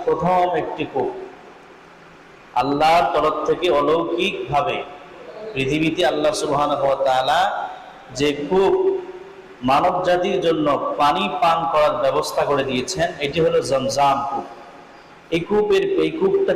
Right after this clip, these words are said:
তৈরি হওয়ার পিছনে, আহ, একটি ঘটনা আছে যেটা আমরা অনেকেই জানি। আমার ঘটনা বলা উদ্দেশ্য নয়, শুধু একটু স্মরণ করে দেওয়া উদ্দেশ্য। ইব্রাহিম আলাইহিস সালাতু ওয়াস সালামের দ্বিতীয় স্ত্রী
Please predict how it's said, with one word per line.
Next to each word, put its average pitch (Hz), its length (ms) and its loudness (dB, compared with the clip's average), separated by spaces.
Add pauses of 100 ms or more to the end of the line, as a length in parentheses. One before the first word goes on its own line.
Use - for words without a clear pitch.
তৈরি 165 240 2
হওয়ার 175 280 4 (140)
পিছনে, 143 460 -2 (840)
আহ, 123 360 2
একটি 147 340 0
ঘটনা 180 280 2
আছে 151 280 2
যেটা 143 200 0
আমরা 147 180 2
অনেকেই 143 420 -2
জানি। 131 400 -2 (640)
আমার 139 220 0
ঘটনা 175 400 4
বলা 175 200 4
উদ্দেশ্য 165 480 0
নয়, 208 280 2
শুধু 160 260 -4
একটু 156 180 -4
স্মরণ 139 300 -2
করে 131 200 2
দেওয়া 123 240 2
উদ্দেশ্য। 123 380 -4 (720)
ইব্রাহিম 160 420 2
আলাইহিস 165 440 0
সালাতু 160 340 2
ওয়াস 147 220 0
সালামের 147 420 0
দ্বিতীয় 143 400 -2
স্ত্রী 143 400 -4